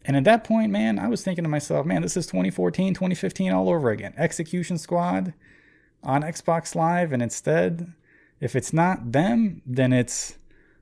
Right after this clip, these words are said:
the Persona Fight Club members. It's this Discord, right? And I've checked.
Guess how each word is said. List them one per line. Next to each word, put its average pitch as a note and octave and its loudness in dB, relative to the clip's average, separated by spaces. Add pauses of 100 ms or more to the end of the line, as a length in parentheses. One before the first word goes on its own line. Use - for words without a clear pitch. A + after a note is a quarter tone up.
the C3+ -2
Persona F#3+ 0
Fight G3 2
Club G2 -8
members. G2 -8 (360)
It's C3+ 0
this C#3 -2
Discord, A2 -2
right? G#2+ -6 (800)
And F3 6
I've B3+ 6
checked. - 0